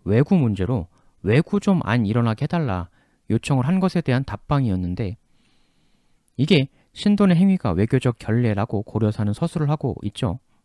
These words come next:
근데 그냥 단순한 우발적 일이라고 보기에는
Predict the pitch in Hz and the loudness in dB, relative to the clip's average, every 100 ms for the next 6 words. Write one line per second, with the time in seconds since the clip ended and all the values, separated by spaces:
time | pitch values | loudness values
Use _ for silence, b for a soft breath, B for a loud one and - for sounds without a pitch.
0 | _ _ _ _ _ _ _ _ _ _ | _ _ _ _ _ _ _ _ _ _
1 | _ _ _ 175 190 165 143 - 120 165 | _ _ _ 2 4 4 2 2 0 2
2 | 185 95 76 _ _ _ _ 98 120 202 | 2 0 -4 _ _ _ _ -4 2 2
3 | 208 - 160 - - 113 104 104 110 123 | 2 0 -2 -2 -2 -2 0 -2 -2 -2
4 | 98 120 98 110 90 | -4 -2 -2 -2 -4